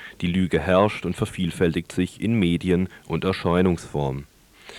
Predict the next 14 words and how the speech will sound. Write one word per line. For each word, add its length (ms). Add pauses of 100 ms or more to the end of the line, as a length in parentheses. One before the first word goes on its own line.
(260)
Eine 160
neue 280
Lüge 600
wird 220
uns 260
als 220
Geschichte 460
verkauft, 680
die 80
Lüge 380
der 120
Niederlage 600
der 180
Hoffnung, 460